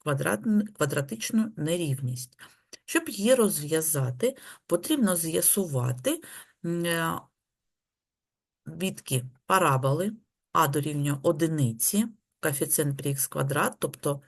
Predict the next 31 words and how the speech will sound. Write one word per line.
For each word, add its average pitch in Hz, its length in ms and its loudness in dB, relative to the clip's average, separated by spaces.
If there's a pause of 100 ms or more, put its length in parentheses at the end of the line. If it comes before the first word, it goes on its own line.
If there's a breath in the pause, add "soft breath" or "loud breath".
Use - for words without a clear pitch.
відки 165 340 -6
параболи 135 580 -2
напрямлені 131 800 -2
вгору, 151 560 -2 (920 soft breath)
і 370 200 6
знайти 240 440 0
нулі 175 260 2
функції 135 560 -2
ікс - 160 -6
квадрат 151 540 -2
плюс 151 420 -2
х - 440 -2
плюс 147 360 -2
один 208 460 -2 (340 soft breath)
дорівнює 220 720 0 (160)
нулю. 165 460 -2 (560 loud breath)
Якщо 147 340 0
ми 294 120 4
знайдемо 180 520 2
дискримінант 147 1000 0
б 147 100 2
в 139 160 -6
квадраті 139 520 -2
мінус 139 360 2
чотири 127 580 -2
а 139 160 -4
це, 143 480 0 (360 loud breath)
то 170 120 -2
ми 320 140 2
з'ясуємо, 160 680 0
що - 340 -6